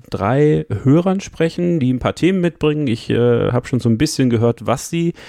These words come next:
besprechen möchten und freue mich schon darauf, das Ganze dann hier im Podcast anzugehen. Es wird dann auch ein Vertreter vom Motorsport Network Germany da sein. Und nächste Woche Samstag dann unsere neue Ausgabe Vintage, The Past of Formula One.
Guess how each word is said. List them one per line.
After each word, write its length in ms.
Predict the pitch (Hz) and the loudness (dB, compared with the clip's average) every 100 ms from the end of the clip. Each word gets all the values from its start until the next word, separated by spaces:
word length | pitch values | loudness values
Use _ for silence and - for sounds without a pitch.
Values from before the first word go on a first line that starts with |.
| - - | -20 -4
besprechen 480 | 165 - 147 160 160 | -2 -2 -2 -2 -2
möchten 400 | 156 160 - 165 | -2 -2 -4 -4
und 180 | 151 120 | -2 -2
freue 200 | - 131 | -2 -2
mich 120 | 135 | 0
schon 120 | 135 | -2
darauf, 260 | 120 107 113 | 0 0 -2
das 160 | 113 | -4
Ganze 280 | - 110 - | -2 -2 2
dann 140 | 104 104 | 2 2
hier 220 | 117 117 | 2 2
im 100 | 107 | 0
Podcast 540 | - - - 98 - | -4 -4 -2 -4 -4
anzugehen. 600 | - 175 - 143 143 143 143 - - | -6 -4 -4 -2 0 0 -2 -12 -18
Es 100 | - | -6
wird 120 | 113 | -2
dann 80 | 110 | 0
auch 100 | 92 | 0
ein 120 | 107 | -2
Vertreter 440 | - - 107 104 95 | -2 -2 -2 -2 -4
vom 280 | - 98 101 | 0 0 0
Motorsport 460 | 107 104 - 101 | 0 -2 -4 -2
Network 340 | 95 - 90 - | -2 -2 -6 -4
Germany 440 | 107 143 180 170 | 0 2 2 2
da 220 | 151 147 | 2 2
sein. 280 | 143 143 139 - - - | 2 2 0 -4 -18 -8
Und 120 | - | -2
nächste 280 | 120 170 - | 2 2 0
Woche 200 | 160 147 | 0 0
Samstag 560 | 117 147 208 - 196 - | 0 0 -2 -2 -2 0
dann 340 | 170 185 190 | 0 2 0
unsere 300 | 175 156 147 | 0 -2 0
neue 220 | 143 151 | 0 0
Ausgabe 520 | 135 156 - 135 131 117 | 0 -2 0 0 2 2
Vintage, 500 | 220 - 156 - 117 | 0 0 -2 -2 -4
The 80 | 127 | -4
Past 380 | - 143 175 - | -2 -2 -2 -2
of 120 | 139 | -2
Formula 440 | - 143 156 135 | 0 2 4 4
One. 340 | 117 113 165 | 2 2 0